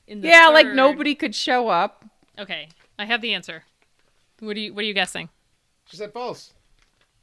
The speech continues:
Speaker 2: I feel like they sh-, I mean, I know they show up at some point, but,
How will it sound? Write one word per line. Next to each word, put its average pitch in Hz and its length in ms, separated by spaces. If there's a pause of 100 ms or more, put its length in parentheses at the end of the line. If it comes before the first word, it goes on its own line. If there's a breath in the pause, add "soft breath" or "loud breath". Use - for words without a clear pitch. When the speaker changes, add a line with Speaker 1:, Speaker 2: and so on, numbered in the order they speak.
(360)
Speaker 2:
I 277 100
feel 554 260 (100)
like 508 140
they 480 140
sh-, - 180 (260)
I - 140
mean, 285 300
I 202 80
know 226 180
they 208 120
show 151 240
up 143 180
at 151 120
some 147 140
point, 202 320
but, - 300